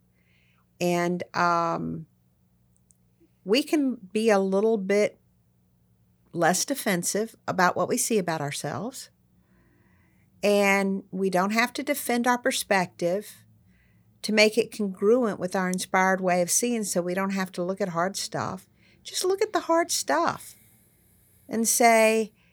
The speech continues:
"Hey, I had a lot of confidence in how I was gonna be as a husband and a father in your case."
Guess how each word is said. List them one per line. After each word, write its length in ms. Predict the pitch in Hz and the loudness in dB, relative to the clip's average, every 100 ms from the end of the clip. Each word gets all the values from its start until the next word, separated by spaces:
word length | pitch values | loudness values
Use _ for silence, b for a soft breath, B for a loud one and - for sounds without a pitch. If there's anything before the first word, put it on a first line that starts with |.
| _ | _
"Hey, 220 | - 302 | -2 2
I 80 | 254 | 2
had 100 | 285 | 2
a 60 | 294 | 0
lot 260 | 330 403 | 0 0
of 80 | - | -2
confidence 720 | - - 269 269 262 208 180 | -6 -4 -2 -2 -2 -2 -2
in 120 | 185 185 | -2 -2
how 240 | 202 208 | 0 4
I 100 | 202 | 4
was 180 | 196 185 | 2 -2
gonna 240 | 202 190 | -2 -2
be 200 | 175 190 | -2 -2
as 120 | 175 | 0
a 60 | 170 | -2
husband 460 | 180 190 - 196 180 | 0 -2 -2 -6 -4
and 100 | 151 | -6
a 40 | |
father 500 | 151 170 160 156 151 | -6 -2 0 0 -4
in 100 | 151 | -6
your 160 | 147 143 | -6 -8
case." 520 | - 139 160 220 - | -6 -6 -6 -8 -12